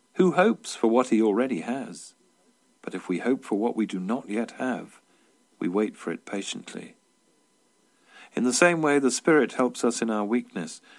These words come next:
We do not know how to pray. But the Spirit himself intercedes for us with groans that words cannot express. And he who searches our hearts knows the mind of the Spirit.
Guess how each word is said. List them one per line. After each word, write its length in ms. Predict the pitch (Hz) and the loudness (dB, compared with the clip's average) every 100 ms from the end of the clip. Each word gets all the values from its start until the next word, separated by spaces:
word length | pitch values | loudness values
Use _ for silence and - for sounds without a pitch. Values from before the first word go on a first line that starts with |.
| - - | -20 -4
We 140 | 117 | 0
do 180 | 123 147 | 2 2
not 260 | 151 147 - | 2 -2 -2
know 340 | 123 139 104 | -2 0 -2
how 200 | 82 113 | -2 -4
to 120 | 113 120 | -6 -8
pray. 480 | - 117 92 76 - _ _ _ _ - _ | -6 -4 -6 -10 -16 _ _ _ _ -20 _
But 140 | - 127 | -4 0
the 100 | 127 | 0
Spirit 400 | - 175 170 165 | 2 2 2 0
himself 500 | 156 - 156 147 151 | -2 2 2 2 -2
intercedes 600 | 147 147 - 135 135 - | -2 -2 0 0 0 -2
for 160 | 123 | 0
us 240 | 123 120 101 | 0 -2 -6
with 160 | 85 | -4
groans 520 | - 120 127 135 127 | 2 2 2 -2 -6
that 220 | 113 - 113 | -6 -2 0
words 300 | 120 120 - | 2 0 -2
cannot 340 | 120 113 117 | -4 -4 -4
express. 720 | - - - 87 78 - - _ _ _ _ _ - | -10 -10 -8 -8 -10 -18 -20 _ _ _ _ _ -12
And 140 | 180 | -6
he 240 | 135 139 123 | 0 2 2
who 160 | 135 | 0
searches 440 | 117 131 123 117 107 | 0 -2 0 -2 -2
our 160 | 104 | -4
hearts 540 | 98 120 107 - - - _ _ - | -2 -4 -4 -8 -20 -20 _ _ -10
knows 520 | 98 120 117 82 - | -2 0 0 -2 -6
the 100 | - | -6
mind 420 | 90 101 87 78 | -4 -6 -8 -10
of 120 | 78 80 | -12 -12
the 80 | |
Spirit. 540 | - - 92 82 - | -14 -10 -8 -10 -14